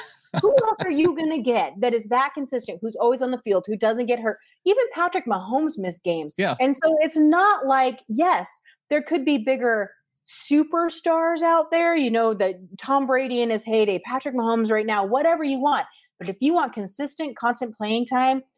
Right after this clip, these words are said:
Speaker 1: and the same person on the field most games, that we all know he has a couple off games, then you could not want for more from Russell Wilson.
Speaker 2: I get emotional too. I,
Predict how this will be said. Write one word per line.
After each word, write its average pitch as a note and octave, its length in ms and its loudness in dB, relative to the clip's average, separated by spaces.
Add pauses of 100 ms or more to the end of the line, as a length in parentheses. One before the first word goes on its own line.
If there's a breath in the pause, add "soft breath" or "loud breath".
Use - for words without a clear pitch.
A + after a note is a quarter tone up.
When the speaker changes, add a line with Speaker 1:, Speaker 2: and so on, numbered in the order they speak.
(140)
Speaker 1:
and G3 180 0
the G3 60 2
same A#3 280 -2
person B3 340 -2
on G#3 160 2
the G#3+ 80 0
field G#3+ 300 0 (320)
most G#3 400 -2
games, D#3+ 320 0
that A3+ 120 0
we A3 120 4
all A3+ 180 4
know G#3+ 140 2
he A#3 160 0
has G3+ 200 0
a G#3 60 -2
couple G#3 240 0
off F3+ 280 0
games, G#3+ 200 -4 (300 soft breath)
then B3+ 320 0
you B3+ 180 4
could A#3 200 -4
not G#3+ 220 2
want F#3+ 200 0 (120)
for F#3+ 100 -4
more D3 420 0
from F3 120 -2
Russell E3 240 -2
Wilson. G#2+ 280 -8 (460)
Speaker 2:
I E3 120 -6
get E3 160 -4
emotional D3 440 -4
too. B2 320 -2
I, B2 200 -2